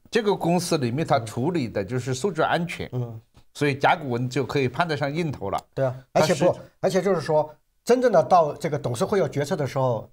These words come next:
Speaker 2: 甲骨文说不能够送到中国去，那必须有否决权，
Speaker 1: 嗯，
Speaker 2: 要达到这样一种技术上的设计，才能最后固守这个数据安全这个需要。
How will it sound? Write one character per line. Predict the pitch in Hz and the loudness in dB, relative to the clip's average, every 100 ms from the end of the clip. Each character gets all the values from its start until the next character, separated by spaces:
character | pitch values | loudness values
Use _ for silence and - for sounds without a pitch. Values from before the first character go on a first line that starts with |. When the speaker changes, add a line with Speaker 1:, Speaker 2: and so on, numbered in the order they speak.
| _ _ _ - | _ _ _ 2
Speaker 2:
甲 | 147 | 2
骨 | 143 | 2
文 | 131 | 0
说 | 135 | 0
不 | - | 0
能 | 139 135 | -2 0
够 | 127 | -2
送 | 135 | -2
到 | 117 | -2
中 | 110 | -4
国 | 104 | -6
去， | 95 - 85 | -10 -12 -8
那 | 131 | -6
必 | 127 147 | -4 -6
须 | 127 | -6
有 | 117 | -6
否 | - 92 | -8 -12
决 | 101 | -12
权， | - - - - | -12 -18 -20 -12
Speaker 1:
嗯， | 107 87 85 | -10 -8 -4
Speaker 2:
要 | |
达 | 151 139 | -2 0
到 | 151 | 0
这 | 180 | 2
样 | 160 | 0
一 | 127 | 0
种 | 98 92 - _ - | -6 -12 -18 _ -4
技 | 285 269 | -2 0
术 | 139 123 | 0 -2
上 | 123 | -2
的 | 107 | -2
设 | - 143 | -4 -4
计， | 117 101 _ _ | -6 -14 _ _
才 | - 143 | -2 -2
能 | 135 | -2
最 | 135 277 | -2 0
后 | 170 139 | 0 -2
固 | - 208 165 | -2 -2 0
守 | 131 - 101 | -2 -4 -6
这 | 110 110 | -4 -4
个 | 104 101 | -4 -8
数 | - - 131 | -6 -6 -2
据 | |
安 | 131 131 | -2 -2
全 | 127 110 | -4 -6
这 | 110 | -6
个 | |
需 | - 117 | -6 -4
要。 | 101 | -4